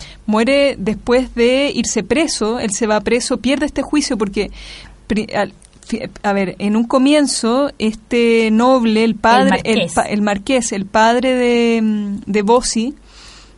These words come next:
Speaker 1: de Lord Alfred Douglas.
Speaker 2: Ar-, sí, Alfred
Speaker 1: Sí.
Speaker 2: Douglas.
Speaker 1: Eh,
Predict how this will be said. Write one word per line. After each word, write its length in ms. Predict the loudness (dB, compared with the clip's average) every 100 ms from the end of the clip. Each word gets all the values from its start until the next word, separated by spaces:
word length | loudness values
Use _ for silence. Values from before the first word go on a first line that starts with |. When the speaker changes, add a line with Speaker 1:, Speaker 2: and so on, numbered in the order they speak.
| _
Speaker 1:
de 260 | -2 0 0
Lord 300 | 0 0 0
Alfred 400 | -4 -4 -6 -8
Douglas. 600 | -2 -2 0 -4 -6 -10 -20 -20 -20 _ -4
Speaker 2:
Ar-, 160 | -4 -4 -14 -16
sí, 220 | -12 -8
Alfred 300 | -8 -6 -4 -4
Speaker 1:
Sí. 40 |
Speaker 2:
Douglas. 400 | -6 -10 -18 -20 -20 -10
Speaker 1:
Eh, 600 | -2 0 2 0 -2 -6